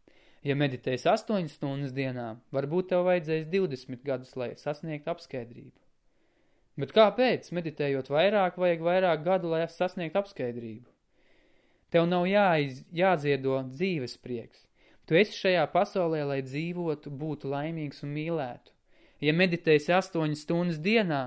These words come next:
nevis divas, bet no visas sirds, tu tikai nogursi, zaudēsi spēju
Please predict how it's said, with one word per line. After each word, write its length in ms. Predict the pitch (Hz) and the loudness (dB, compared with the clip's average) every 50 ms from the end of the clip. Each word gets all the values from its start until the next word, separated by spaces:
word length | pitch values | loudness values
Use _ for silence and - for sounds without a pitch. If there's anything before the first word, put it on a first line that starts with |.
| 127 | -6
nevis 400 | 139 143 139 139 139 135 131 127 | -8 -6 -4 -2 -2 -2 -2 -4
divas, 460 | 127 135 180 220 220 175 143 - - - _ _ _ _ _ _ _ _ _ | -4 -4 -4 -2 -2 -4 -6 -6 -10 -18 _ _ _ _ _ _ _ _ _
bet 160 | - 143 147 147 | 2 2 4 4
no 120 | 165 156 147 | 4 2 2
visas 320 | 156 185 - - 151 - | 2 0 0 -4 -8 -10
sirds, 460 | - - 208 233 226 180 - - - - _ _ _ _ _ _ _ _ _ | -6 -4 -2 -2 -2 -4 -6 -14 -20 -20 _ _ _ _ _ _ _ _ _
tu 80 | _ - | _ -10
tikai 320 | 147 180 170 - 165 156 151 160 | -8 -8 -2 2 4 4 4 4
nogursi, 640 | 185 202 190 160 139 127 127 123 120 - - - _ _ _ _ _ - | 2 0 0 0 0 -2 -4 -4 -6 -10 -16 -20 _ _ _ _ _ -10
zaudēsi 640 | 135 131 151 165 165 151 139 131 123 - - - | -4 0 2 2 2 2 0 -2 -4 -6 -12 -14
spēju 320 | - - 151 156 160 165 | -6 -2 -2 0 0 -2